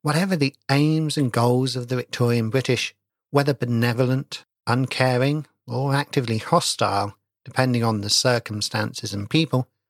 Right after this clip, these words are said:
the consequences for pre-colonial Aboriginal society in the Australias were going to be immense and terrible. Hundreds of thousands of convicts and settlers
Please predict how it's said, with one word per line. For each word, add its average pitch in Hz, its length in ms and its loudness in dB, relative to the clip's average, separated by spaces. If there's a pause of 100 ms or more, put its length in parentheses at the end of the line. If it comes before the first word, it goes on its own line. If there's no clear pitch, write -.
(200)
the - 60 -8
consequences - 1300 0 (360)
for 117 120 -6 (140)
pre-colonial 117 1080 0 (240)
Aboriginal 107 580 -2
society 120 720 0
in 107 80 -2
the 110 80 -2
Australias 117 760 0 (440)
were 139 80 2
going 135 180 2
to - 100 -8
be - 160 -6
immense 120 960 0 (400)
and 95 160 -8 (220)
terrible. - 600 -2 (360)
Hundreds 139 540 2
of 113 100 -4
thousands 123 580 0
of 101 160 -10
convicts 110 640 -2
and 107 140 -2
settlers 117 580 0